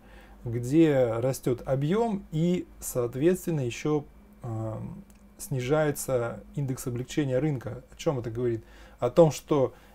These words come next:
объёмы нарастают без, э,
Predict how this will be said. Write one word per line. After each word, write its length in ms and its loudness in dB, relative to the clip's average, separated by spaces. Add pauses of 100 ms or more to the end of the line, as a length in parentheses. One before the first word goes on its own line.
(260)
объёмы 500 6
нарастают 640 2
без, 640 4
э, 260 0